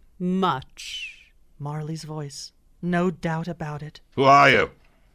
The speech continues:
Speaker 1: "Ask me who I was."
Speaker 3: Uh, who were you then?
Speaker 1: "In life, I was your partner, Jacob Marley."
Speaker 3: "Can you,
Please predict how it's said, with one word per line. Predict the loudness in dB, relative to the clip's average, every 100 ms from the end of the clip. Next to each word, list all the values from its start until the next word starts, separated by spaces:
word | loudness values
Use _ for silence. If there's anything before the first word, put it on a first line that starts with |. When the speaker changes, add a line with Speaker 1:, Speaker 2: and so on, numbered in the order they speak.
| -10
Speaker 1:
"Ask | -4 -2 -4 -10 -8
me | -4 -2 -2
who | -2 -2 -2 -2 -2
I | 0 0 0
was." | -2 0 0 0 0
Speaker 3:
Uh, | 0
who | -2 -2
were | 2 2
you | 0 -4 -8
then? | -8 -8 -12 -14 -16 _ _ -6
Speaker 1:
"In | -2 0 2
life, | 2 2 -2 -6 -2
I | 2 4 4 2
was | 2 -2 -2
your | -6
partner, | -6 -6 -6 -6 -4 -4 -6 -16 _ -12
Jacob | -2 0 0 -2 -8 -8 -8
Marley." | -4 -2 -4 -6 -8 -10 -12 -14 _
Speaker 3:
"Can | -4 -2
you, | -2 -6 -8 -18